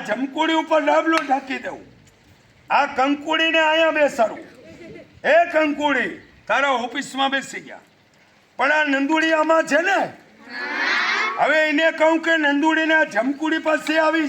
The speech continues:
જા. બોલાવ. મદારી હાચા? જાદુગર હાચા? ખેલ હાચા? એ નંદુડી, અહીંથી અહીંયા આવી જા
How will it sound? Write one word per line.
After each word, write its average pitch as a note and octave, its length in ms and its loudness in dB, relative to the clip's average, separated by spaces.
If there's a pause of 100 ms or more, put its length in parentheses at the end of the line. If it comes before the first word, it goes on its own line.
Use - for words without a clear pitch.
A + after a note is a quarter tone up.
જા. A#2 160 0 (380)
બોલાવ. C#4 420 2 (1300)
મદારી D4 420 0
હાચા? D4+ 480 2 (960)
જાદુગર D4 520 0
હાચા? D4+ 500 2 (840)
ખેલ D4 320 2
હાચા? D4+ 480 2 (880)
એ D#4+ 120 6
નંદુડી, D4+ 540 0 (520)
અહીંથી B3+ 420 -2
અહીંયા A#3+ 320 2
આવી A#3 240 -6
જા G3+ 100 -8